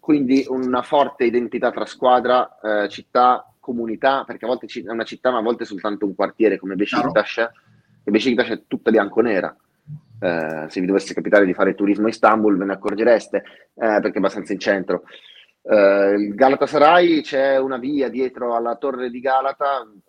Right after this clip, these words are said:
Speaker 1: eh, nelle viuzze dietro a Istiklal, che è la via dello shopping principale della Istanbul europea, che è tutta giallorossa e in cui si sente veramente questo senso di comunità fortissimo.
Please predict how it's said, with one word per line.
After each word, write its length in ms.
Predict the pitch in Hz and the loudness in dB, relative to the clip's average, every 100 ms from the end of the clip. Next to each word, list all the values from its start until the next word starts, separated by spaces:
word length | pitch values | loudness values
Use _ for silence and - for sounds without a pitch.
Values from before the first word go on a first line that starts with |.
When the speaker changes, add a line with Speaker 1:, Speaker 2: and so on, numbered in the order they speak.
| 117 113 110 110 | -10 -8 -6 -6
Speaker 1:
eh, 60 | |
nelle 280 | 107 113 110 | -8 -8 -6
viuzze 400 | 110 135 139 123 | 0 2 2 0
dietro 240 | 120 113 | -2 0
a 40 | 113 | -2
Istiklal, 640 | - 123 131 120 127 127 | -2 -8 0 4 4 2
che 120 | 110 | -2
è 20 | 101 | -4
la 80 | |
via 140 | 101 110 | -2 -2
dello 160 | 110 | -2
shopping 640 | 117 - 110 - 117 123 135 _ _ _ _ | -4 -4 -4 -4 -4 -4 -4 _ _ _ _
principale 580 | 117 107 - 120 110 101 | -8 -6 0 4 4 4
della 260 | 104 104 | 2 2
Istanbul 400 | 107 - 110 104 | 0 -2 -4 0
europea, 560 | 113 135 127 113 123 - | 2 2 4 2 2 0
che 160 | 113 | -4
è 140 | 101 - | -8 -8
tutta 360 | 135 - - 107 | -10 -6 -4 -2
giallorossa 760 | 110 104 110 127 - - 90 _ _ _ | -2 -2 -2 -2 -4 -10 -10 _ _ _
e 120 | - 123 | -8 -6
in 120 | 113 | -4
cui 180 | 131 123 | -2 -2
si 120 | 113 | -2
sente 340 | - 135 127 | -4 -4 -2
veramente 440 | 113 113 120 107 107 | -2 -2 -2 -2 -2
questo 300 | 110 - 110 | -2 -4 -8
senso 360 | 117 113 117 | -6 -6 -6
di 80 | 113 | -8
comunità 640 | - 110 107 101 110 107 - _ | -8 -6 -6 2 4 4 -2 _
fortissimo. 760 | 110 98 - 113 - 110 95 | -12 -10 -10 -10 -10 -10 -8